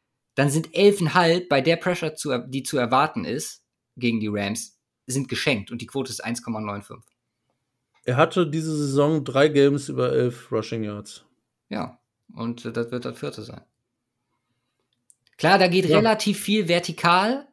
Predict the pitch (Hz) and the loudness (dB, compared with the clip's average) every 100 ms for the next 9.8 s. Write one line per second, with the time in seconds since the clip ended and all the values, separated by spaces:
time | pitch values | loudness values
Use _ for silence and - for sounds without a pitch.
0 | _ 143 185 196 220 254 262 _ _ _ | _ 2 4 4 2 2 -4 _ _ _
1 | _ _ 165 - 147 156 170 170 175 165 | _ _ -12 -6 0 2 2 2 0 -2
2 | - _ - 151 160 160 151 - 143 143 | -12 _ -8 -4 -2 -4 -6 -6 -2 -2
3 | 143 131 131 - 131 131 - _ _ - | -4 -10 -10 -6 -4 -6 -12 _ _ -10
4 | 117 104 110 - - 98 - - _ _ | -10 -10 -12 -10 -12 -12 -16 -20 _ _
5 | _ _ _ _ _ _ _ - 170 170 | _ _ _ _ _ _ _ -2 -2 -2
6 | - - _ 143 143 147 135 139 143 139 | -14 -20 _ -2 4 4 4 -4 -10 -10
7 | 139 - - 160 156 - 156 139 - 135 | -12 -20 -10 -6 -6 -4 -4 -4 -4 -4
8 | 135 127 120 117 127 135 147 - _ _ | -2 -2 -2 -6 -2 -2 -2 -6 _ _
9 | 135 147 180 175 - 196 208 | -2 -2 -4 -8 0 0 0